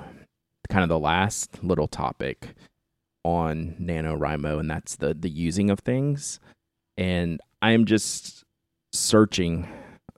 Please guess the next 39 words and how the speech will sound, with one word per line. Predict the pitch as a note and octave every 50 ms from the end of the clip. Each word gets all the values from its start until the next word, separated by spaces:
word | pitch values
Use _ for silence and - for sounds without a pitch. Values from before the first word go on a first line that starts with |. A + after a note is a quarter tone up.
| -
not | - - -
searching, | - - - - - - - - -
searching's | - - C#2+ C2 - C#2 D#2 -
the | - G1+
wrong | G#1+ G1+ G1+
word. | G1+ G1+ G1+ G1+ - - - -
I | - F#2+ G2+ G#2
am | G#2+ G#2 G#2 G2 F#2 F2+ F#2 F#2 F2+ F2 _ _
just | - - G2 F2 - - -
avidly | D#2+ F2+ G2 G2 A2+ G2+ G2 G#2 G2+
going | G2+ F#2 F#2+ F2+ F2 F2 F2+ F2+
through | - E2 E2+
my | F2 D#2+ D2 D2+
collection | - - - D#2 C#2+ D2 C#2+ C#2+ - - - C2+ C2+ C#2+ D2+ - _ _ - _ _ _ _ _ _ _ -
of | - F2+ - -
pens | - A2 E2+ D#2 D#2 D#2 D#2 D2+ - - -
and | D#2+ F2+ F#2
wanting | F2+ F2 F2 F2
to | - - - -
ink | F2 A2+ A#2 - -
up | G#2 G2 - -
literally | F#2+ F#2+ G#2 G#2 A2 A2 A2 A2 G#2 G2 F#2 E2+
everything | E2 E2+ C#2+ C#2 - - D2 C#2+ C#2
that | C2+ A#1 G1+ -
I |
have. | - - G1+ G1+ G1+ - - - _ _ _ _ _ _ _ _ _ _ - - _ _ -
But | - A2+
I | A2+
ran | A2+ A#2+ B2+ C3 C3+
into | C3 C3 - C3+ A2+
a |
problem, | G#2+ - G2+ F#2+ G#2 F#2 D2+ D2+
Mike. | D#2 - A#1+ B1 - - - - - - - - - _ _ _ _ _ - - -
Um, | F#2 F#2 F2+ F2+ F2+ F2 F2 F2 F2+ F#2 F#2+ - - _ -
I, | F#2 G2+ G2+ -
I | - G2+ G#2
pulled | F2+ - - - A#2 A#2 B2 B2+ C3 C3+ B2+ - -
a | -
trick | - - - G#2+ F#2+ F#2 F2 - -